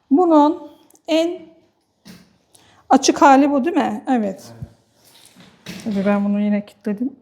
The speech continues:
Açayım, dur. Bunun bu şekilde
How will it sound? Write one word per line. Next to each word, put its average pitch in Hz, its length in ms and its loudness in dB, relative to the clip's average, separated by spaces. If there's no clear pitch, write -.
Açayım, 202 400 -10
dur. 196 220 -14
Bunun 311 400 4
bu 330 60 2
şekilde 269 720 2